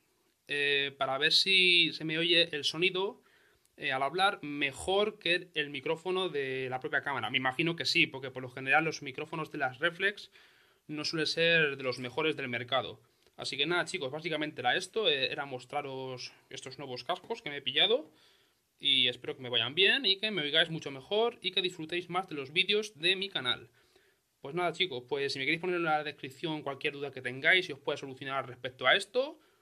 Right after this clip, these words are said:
eh, os lo puedo decir. Bueno, si os preguntáis que qué precio tienen, eh, me los pillé en el MediaMarkt hace unos pocos días, en torno a cuarenta euros. Eh, ¿por qué están tan baratillos ahora cuando estos cascos habitualmente han valido entre cincuenta y sesenta euros?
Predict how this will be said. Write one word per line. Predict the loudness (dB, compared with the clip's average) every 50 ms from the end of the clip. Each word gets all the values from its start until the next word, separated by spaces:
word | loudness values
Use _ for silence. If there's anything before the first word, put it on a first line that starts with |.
| _ _ _ _ _ _ _ _ _ -4
eh, | -2 0 2 2 2 2 2 0
os | -2 -4
lo | -4 -4
puedo | -2 -2 0 0
decir. | 2 4 4 4 4
Bueno, | 4 0 -4 -4
si | -2 -2 0 2 2
os | 0 0 -2
preguntáis | -6 -6 -4 -4 -4 -4 -4 -4
que | -2
qué | -2 -2
precio | 0 0 -2 -2 -2 2
tienen, | 2 2 4 4 0 0 2
eh, | 0 0 0 -2 -6
me | -8 -10 -10 -10 -8 -8
los | -8 -8 -8
pillé | -10 -10 -4 -4 -2
en | -2
el | -2 -2
MediaMarkt | 0 2 0 0 0 0 -2 -2 -2
hace | -4 -4 -2 -2 0 2 2 0 0
unos | -2 -4 -10 -12 -12
pocos | -8 -2 -2 -2 -2 0
días, | 2 4 4 4 4 0 -4 -8 _ _ _ _ _ _ _ _ _ _ -2
en | -2 -2 0 0
torno | -2 -2 -2 -2 -4 -8 -6
a | -4
cuarenta | 0 0 0 -2 -2 -2 -2 0
euros. | 0 -2 -4 -6 -8 -8
Eh, | -6 -4 -2 0 -2 -2 -2 -2 -2
¿por | -2 0
qué | 4 4 6 6 6
están | 6 2 0 -6 -4
tan | -4 -4 -2
baratillos | 0 -2 0 2 4 2 4 4 4
ahora | 2 2 2 0
cuando | -4 -8 -10 -10 -12
estos | -10 -10 -6
cascos | -6 -6 -6 -6 -10 -4
habitualmente | -2 -2 -2 -2 -4 -6 -4 -4 -4 -6 -6 -8
han | -6 -4
valido | -2 -2 0 0 -2 -4
entre | -6 -10 -6 -2 0 0 0 0 -2
cincuenta | -4 -10 -10 -10 -6 -4 -2 -2 -2 -2 -4
y |
sesenta | -6 -6 -6 -6 -6 0 2 2 2
euros? | 2 2 -2 -6 -10 -12